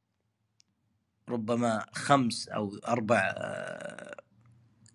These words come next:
آه، قواعد، لعلنا إن شاء الله عشان ما نتأخر،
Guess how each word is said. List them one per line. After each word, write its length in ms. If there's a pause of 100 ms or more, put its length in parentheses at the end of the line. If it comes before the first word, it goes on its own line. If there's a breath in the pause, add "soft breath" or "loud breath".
(500)
آه، 640 (1500)
قواعد، 580 (1400)
لعلنا 580
إن 60
شاء 160
الله 140
عشان 200
ما 180
نتأخر، 580